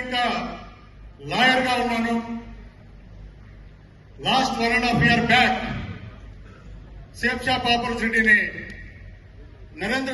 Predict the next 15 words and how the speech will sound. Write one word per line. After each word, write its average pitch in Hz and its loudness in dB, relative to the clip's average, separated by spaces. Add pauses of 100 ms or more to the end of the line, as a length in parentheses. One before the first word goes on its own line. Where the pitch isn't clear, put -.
సార్ 240 -2
ద్వారా 233 4 (720)
ప్లాన్ 233 2
వినే 240 2 (280)
ముఖాంతరంగా 226 0 (460)
విన్నానన్నమాట. 208 0 (1700)
ప్లాన్ 269 6
విన్న 262 0 (100)
తర్వాత 240 0 (120)
కూడా 240 2 (1300)
సుమారుగా 254 4 (760)
పదహైదు 269 6
దినాలు 262 2 (1500)
షాపింగ్ 233 4
చేయలేదు. 226 6